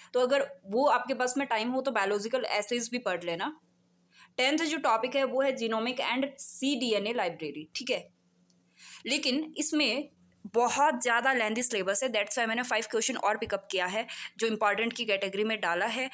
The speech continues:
ठीक है। ये ट्वेंटी तो पढ़ के ही जाना, इसके अलावा भी हमने फाइव क्वेश्चन जो है वो और इंक्लूड किए हैं, क्योंकि भाई बहुत ज़्यादा लेंथी है, है ना, मतलब सिलेबस बहुत लंबा चौड़ा है, तो उसमें से एग्जामिनर कहीं से भी उठा सकता है, तो एटलीस्ट ये ट्वेंटी फ़ाइव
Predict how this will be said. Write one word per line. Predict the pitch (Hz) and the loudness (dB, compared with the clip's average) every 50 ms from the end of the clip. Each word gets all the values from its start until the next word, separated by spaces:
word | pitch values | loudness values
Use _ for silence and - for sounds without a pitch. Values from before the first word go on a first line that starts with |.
| - - - | -10 -10 -8
ठीक | 240 226 262 | -4 -2 0
है। | 240 185 - - - - | -2 -2 -2 -8 -8 -4
ये | 226 247 | -2 0
ट्वेंटी | 247 254 247 240 247 262 | 0 2 2 2 2 0
तो | 262 277 | 0 -2
पढ़ | 247 - 208 196 - | 0 0 -2 -2 -2
के | - 233 | -2 -2
ही | 233 | -2
जाना, | 226 247 220 220 254 311 311 311 - | 0 0 0 2 0 0 -2 -2 -4
इसके | 220 - - - 247 | -4 -2 -2 0 0
अलावा | 226 208 190 190 220 233 | 2 2 2 2 2 0
भी | 220 226 262 285 | 0 0 -2 -2
हमने | 247 233 220 214 233 269 311 - - - - - | -2 -2 -2 -2 -2 -2 -4 -6 -10 -14 -6 -2
फाइव | - 254 262 285 | 0 2 2 2
क्वेश्चन | 269 - 240 233 - 262 254 | 0 0 0 0 2 0 0
जो | 226 226 214 | 0 0 0
है | 202 214 | 0 0
वो | 233 233 302 294 | 0 0 0 2
और | 254 - 254 262 269 247 | 2 2 2 2 4 4
इंक्लूड | 233 208 190 - - 202 208 196 | 2 0 0 0 0 0 0 0
किए | 196 - - 185 196 | -2 -6 -4 -4 -2
हैं, | 220 277 262 | -2 -2 -4
क्योंकि | - 240 233 - 233 | -4 -6 -8 -8 -10
भाई | - _ _ _ _ - 208 214 240 254 | -10 _ _ _ _ -4 0 0 0 0
बहुत | 220 185 208 214 220 233 233 | 0 2 4 4 4 4 4
ज़्यादा | 226 214 185 180 196 190 | 2 2 0 2 2 2
लेंथी | 185 180 175 170 175 170 175 165 | 2 0 0 0 -2 -4 -4 -4
है, | 160 156 | -4 -4
है | 165 185 | -4 -2
ना, | 220 254 233 - - - - - - | -2 -2 -2 -4 -8 -16 -10 -4 -2
मतलब | 233 277 277 - - _ _ _ _ _ _ _ - | 0 0 0 -2 -8 _ _ _ _ _ _ _ -10
सिलेबस | - - 262 269 285 262 311 302 311 | -4 0 2 2 4 4 2 2 2
बहुत | 226 240 254 240 240 | 2 2 2 2 0
लंबा | 214 196 190 185 | 0 0 0 0
चौड़ा | 180 - 165 156 143 156 | 0 -2 -4 -4 -4 -4
है, | 151 156 - - - - - - - - - - | -6 -6 -8 -14 -18 -20 -20 -20 -20 -12 -2 0
तो | 269 277 | 2 2
उसमें | 226 254 - 262 262 | 2 2 2 2 2
से | 262 294 302 | 2 2 0
एग्जामिनर | 254 - - 220 175 220 220 220 247 269 285 277 | 0 -2 -4 -4 0 2 2 4 2 2 0 0
कहीं | 277 247 - 240 | 0 0 0 0
से | 262 - 269 | 0 0 -2
भी | 247 | -2
उठा | 262 247 247 240 | -2 0 0 0
सकता | 233 254 240 - 285 | -2 -2 -4 -2 -2
है, | 294 | -2
तो | 294 302 | 0 0
एटलीस्ट | - - 220 - 240 254 254 - 294 | -2 -2 -2 -2 -2 -2 -2 -2 -4
ये | 277 | -2
ट्वेंटी | 262 240 220 208 202 233 | -2 -2 -2 -2 -2 -4
फ़ाइव | 240 - 233 220 | -2 -2 -2 -4